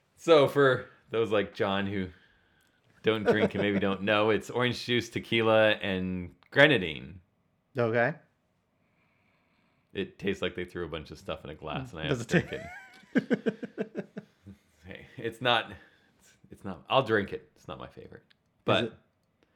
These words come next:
Speaker 2: is it a
Speaker 1: it
Speaker 2: little
Speaker 1: looks
Speaker 2: too,
Speaker 1: pretty.
Speaker 2: is it a little too fruity for you?
Speaker 1: It, it, it kinda is. I'm not really, I didn't have my orange juice this morning, so I do like the fact that I get my orange juice, but
Speaker 2: See, Bridget's a huge, like, Roy Rogers fan, so Coke
Speaker 1: Mm.
Speaker 2: with just massive, copious amounts of grenadine is, like,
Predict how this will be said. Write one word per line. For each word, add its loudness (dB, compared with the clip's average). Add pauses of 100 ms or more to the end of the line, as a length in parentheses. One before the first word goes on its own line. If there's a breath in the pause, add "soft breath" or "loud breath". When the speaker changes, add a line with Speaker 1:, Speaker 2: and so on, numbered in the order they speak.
(140)
Speaker 2:
is 0
it 6
a 4
Speaker 1:
it 4
Speaker 2:
little 8
Speaker 1:
looks 6
Speaker 2:
too, 8
Speaker 1:
pretty. 6 (200)
Speaker 2:
is -2
it -2
a 2
little 4
too -4
fruity 0
for -2
you? 0 (140)
Speaker 1:
It, 0
it, 2
it -4
kinda 0
is. 2
I'm -2
not 0
really, 0
I 2
didn't 2
have 4
my 4
orange -2
juice -6
this -6
morning, -4
so -2
I 0
do -6
like -2
the -10
fact -4
that -2
I -2
get -6
my -8
orange -8
juice, -20
but -8
Speaker 2:
See, 4
Bridget's -2
a -2
huge, -2
like, -2
Roy 2
Rogers -2
fan, -10
so -6 (240)
Coke 6
Speaker 1:
Mm. -10
Speaker 2:
with -2
just -4
massive, 0
copious -2
amounts -2
of -6
grenadine -4
is, -8
like, -8